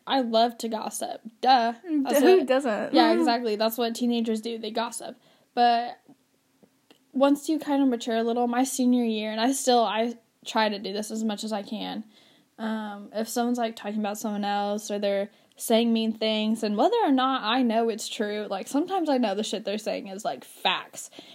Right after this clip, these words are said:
Speaker 1: And other times I don't know, or I'm like, "Oh, that could be sound, sound like something I could do." And when people ask me for my opinion, I'll be like, "Yeah, I know them.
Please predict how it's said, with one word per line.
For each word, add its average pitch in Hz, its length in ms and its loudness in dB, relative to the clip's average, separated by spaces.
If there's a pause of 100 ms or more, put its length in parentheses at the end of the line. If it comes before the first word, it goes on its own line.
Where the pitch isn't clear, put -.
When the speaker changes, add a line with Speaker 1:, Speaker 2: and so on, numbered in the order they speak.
(120)
Speaker 1:
And 233 80 2
other 294 180 6
times 262 380 2
I 226 100 0
don't 226 240 2
know, 214 200 0
or - 60 0
I'm 208 80 -6
like, 208 200 -8
"Oh, 220 160 0
that 156 140 -8
could 240 140 -4
be 240 100 2
sound, 226 440 -2
sound 262 240 4
like 254 120 2
something 240 260 -2
I 220 80 -4
could 214 100 0
do." 214 160 -2
And 202 140 -2
when 226 100 0
people 269 240 2
ask 226 220 2
me 247 100 0
for 240 140 0
my 226 160 2
opinion, 220 560 -4 (280)
I'll 220 140 2
be 233 180 0
like, 214 360 0
"Yeah, 220 260 2 (120)
I 196 120 -4
know 202 260 -2
them. 202 360 -2